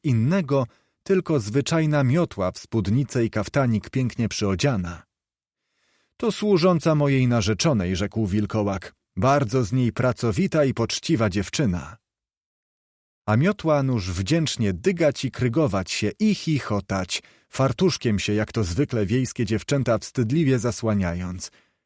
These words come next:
„Nietoperze idę”, powiada, „napoić, bo już wieczór zapada i wnet się bydełko nasze obudzi”.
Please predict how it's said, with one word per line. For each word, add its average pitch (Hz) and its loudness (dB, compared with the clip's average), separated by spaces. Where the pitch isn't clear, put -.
„Nietoperze 143 2
idę”, 104 0
powiada, 117 2
„napoić, 107 -2
bo 147 2
już 139 2
wieczór 120 2
zapada 135 2
i 127 2
wnet 131 -2
się 131 -2
bydełko 127 0
nasze 113 0
obudzi”. 92 0